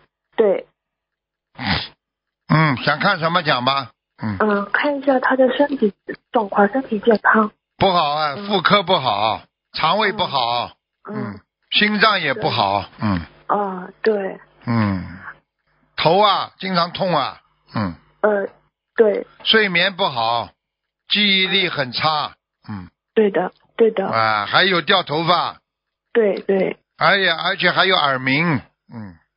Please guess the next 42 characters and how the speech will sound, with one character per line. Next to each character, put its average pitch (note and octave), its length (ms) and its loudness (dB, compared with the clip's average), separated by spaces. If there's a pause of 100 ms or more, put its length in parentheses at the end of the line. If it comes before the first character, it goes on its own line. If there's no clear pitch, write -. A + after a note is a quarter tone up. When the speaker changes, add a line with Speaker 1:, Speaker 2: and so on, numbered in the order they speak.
(460)
Speaker 1:
嗯， A3 240 4
有 G3+ 180 6
时 G3 140 0
候 G#3+ 180 4
会 A3+ 220 2
有， - 180 -2
对 - 40 -8
的。 B2+ 260 0
Speaker 2:
哎， - 80 -6
好 A#2 180 2
了， B2+ 220 2
我 A2+ 100 -4
跟 C3+ 160 -2
你 B2 100 -4
讲 G#2 280 -2
这 A2 160 2
些 G2 200 0
了。 F2 220 -8 (440)
Speaker 1:
呃， G#3 300 2
那 C#4 140 4
台 C4 160 4
长， C4 160 6
他 C#4 180 2
身 D#4 200 -2
上 C4+ 180 2
有 A3 120 8
灵 F3+ 220 0
性 A3+ 280 -2
吗？ - 220 -4 (640)
Speaker 2:
几 F#3+ 180 0
几 F3 120 -2
年 D#3+ 220 -2
属 C#3 160 -4
什 B2+ 140 -2
么？ D3 220 0 (580)
Speaker 1:
一 A#3 180 2
九 G#3+ 160 6
七 G#3+ 240 4
九 A3 160 8
年 G3 220 6
属 G3+ 260 4
羊。 F3 420 -2